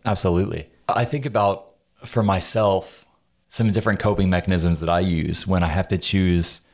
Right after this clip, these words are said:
whether to, again, walk by the Spirit or walk in accordance to my flesh. One thing that I found is so beneficial is to walk in community by the Spirit. And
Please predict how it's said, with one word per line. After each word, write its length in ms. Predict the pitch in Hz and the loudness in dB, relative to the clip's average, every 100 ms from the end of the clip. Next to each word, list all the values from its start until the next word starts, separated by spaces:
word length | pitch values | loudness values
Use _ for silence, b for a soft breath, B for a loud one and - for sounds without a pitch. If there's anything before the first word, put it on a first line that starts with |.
| b | b
whether 360 | 110 101 98 92 | 0 0 0 -2
to, 360 | - 90 87 | 0 0 0
again, 500 | 90 90 95 82 78 - | 0 -2 0 -2 -4 -12
walk 580 | 170 98 101 101 - - - _ _ | -14 -4 0 0 -4 -16 -20 _ _
by 140 | - 101 | -2 0
the 120 | 92 | 0
Spirit 480 | - - 87 82 85 | -2 0 0 0 0
or 140 | 95 90 | -2 0
walk 320 | 87 90 - | 0 0 -2
in 80 | 92 | -4
accordance 540 | 87 - 85 82 - | -2 -2 0 0 -2
to 60 | 85 | -2
my 100 | 85 | -4
flesh. 540 | - 90 85 87 - b - | -6 -6 -6 -6 -12 b -6
One 160 | 117 | -2
thing 180 | 127 170 | 0 0
that 100 | 165 | 0
I 120 | 104 | 0
found 600 | 90 - 90 90 95 95 - - | -2 -2 0 2 0 -2 -6 -4
is 160 | 95 90 | -2 0
so 340 | - 98 98 | 0 0 0
beneficial 720 | 92 87 - 87 - 110 113 - | 0 -2 -2 -4 0 0 -2 -6
is 360 | - 95 87 - | -2 0 0 -2
to 420 | 104 92 90 85 - - | 0 2 2 0 -4 -10
walk 340 | - 95 92 - - | -2 0 0 -4 0
in 180 | 95 | 0
community 720 | 92 92 82 87 71 90 - - 117 | 0 0 2 2 0 -4 -8 -10 -6
by 160 | 95 85 | -2 -2
the 120 | - | -2
Spirit. 400 | - 76 71 - _ - | -6 -6 -10 -12 _ -4
And 300 | 104 104 | -2 -2